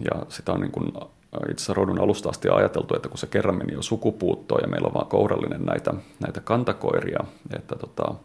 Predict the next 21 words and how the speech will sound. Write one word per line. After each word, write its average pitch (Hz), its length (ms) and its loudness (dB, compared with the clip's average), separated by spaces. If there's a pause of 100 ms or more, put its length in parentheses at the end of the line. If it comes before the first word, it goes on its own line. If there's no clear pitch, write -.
(680)
mitenkäs, - 420 -6 (180)
mitenkä 95 320 -2
tässä - 300 -4 (100)
käy. 101 240 6
Ja - 220 4 (160)
yksi, - 240 -6
itse - 260 -4
asiassa 98 160 2
yksi 98 180 2
syy 92 160 0
siihen, 95 240 -2
minkä 95 140 -4
takia - 380 -2 (100)
Suomessa 98 480 4
edelleen 50 500 0 (420)
tää 87 260 0 (280)
rotukirja 101 640 0
on - 160 0
avoin 95 360 6
pohjanpystykorvalle, - 880 -4
eli 50 340 -2